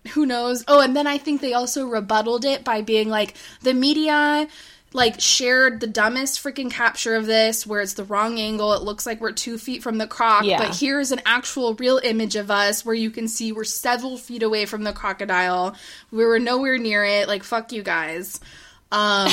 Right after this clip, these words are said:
Speaker 1: but I thought that was hilarious 'cause they were coining
Speaker 2: That
Speaker 1: it as
Speaker 2: is
Speaker 1: the
Speaker 2: really
Speaker 1: second coming
Speaker 2: funny.
Speaker 1: of the,
Speaker 2: <laughs> I
Speaker 1: the
Speaker 2: like
Speaker 1: Michael
Speaker 2: that.
Speaker 1: Jackson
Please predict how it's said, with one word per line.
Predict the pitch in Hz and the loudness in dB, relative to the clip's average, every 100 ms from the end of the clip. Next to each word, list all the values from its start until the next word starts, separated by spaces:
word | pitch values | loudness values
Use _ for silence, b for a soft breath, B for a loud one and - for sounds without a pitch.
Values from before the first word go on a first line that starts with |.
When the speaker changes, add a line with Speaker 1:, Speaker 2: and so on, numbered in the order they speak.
| 196 | 2
Speaker 1:
but | 220 | 2
I | 226 | 2
thought | 269 262 | 2 6
that | 262 | 6
was | 254 - | 6 0
hilarious | 240 226 240 233 226 208 - | 0 2 4 4 4 2 0
'cause | 226 214 | -2 2
they | 226 | 2
were | 220 208 | 2 0
coining | - 240 240 | -2 0 2
Speaker 2:
That | 226 | 4
Speaker 1:
it | 208 | 4
as | 220 | 4
Speaker 2:
is | 202 | 4
Speaker 1:
the | |
Speaker 2:
really | 240 | 4
Speaker 1:
second | 226 233 190 - | 6 4 2 2
coming | 208 247 240 | 2 4 2
Speaker 2:
funny. | 262 | 2
Speaker 1:
of | |
the, | 233 220 285 | 0 2 6
Speaker 2:
<laughs> | - 762 - 587 | 6 4 2 10
I | 440 381 | 12 12
Speaker 1:
the | |
Speaker 2:
like | 339 403 | 12 10
Speaker 1:
Michael | 370 508 | 8 6
Speaker 2:
that. | - | 8
Speaker 1:
Jackson | 508 480 - 571 453 | 8 6 4 2 2